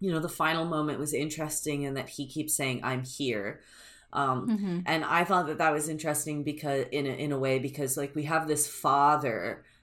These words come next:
Speaker 1: saying, "I'm here," as the final shot of the
Speaker 2: Mm-hmm.
Speaker 1: film.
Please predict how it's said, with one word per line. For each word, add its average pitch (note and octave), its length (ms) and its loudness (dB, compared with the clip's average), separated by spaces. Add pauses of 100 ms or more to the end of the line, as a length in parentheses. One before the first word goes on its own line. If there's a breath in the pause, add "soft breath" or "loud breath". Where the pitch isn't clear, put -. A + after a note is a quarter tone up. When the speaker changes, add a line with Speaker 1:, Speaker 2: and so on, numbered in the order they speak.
Speaker 1:
saying, C#3+ 560 0
"I'm C3+ 240 0
here," B2+ 640 -2
as C#3+ 200 -2
the C#3+ 80 -8
final C#3 400 -2
shot C3 300 2
of G3 140 0
the E3 60 -2
Speaker 2:
Mm-hmm. - 20 -4
Speaker 1:
film. E3+ 540 -4